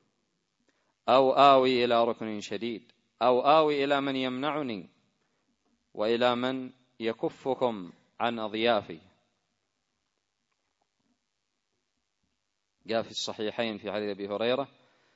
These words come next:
أنه صلى الله عليه وسلم قال: "يرحم الله لوطاً،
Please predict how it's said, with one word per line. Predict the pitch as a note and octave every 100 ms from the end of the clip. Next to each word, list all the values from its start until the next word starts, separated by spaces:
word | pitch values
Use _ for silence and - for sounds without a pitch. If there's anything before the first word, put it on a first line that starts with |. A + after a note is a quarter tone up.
| _ _ G#2+
أنه | A2+ A2
صلى | G2+ G#2+ G#2+
الله | G#2 G#2 G#2 G2
عليه | G2+ G2
وسلم | - G#2 G#2
قال: | G2+ A2 G#2
"يرحم | A#2 A2 A2 G#2+
الله | G2+ G#2 G#2 G2+ G2+
لوطاً، | A2 G2 - E2+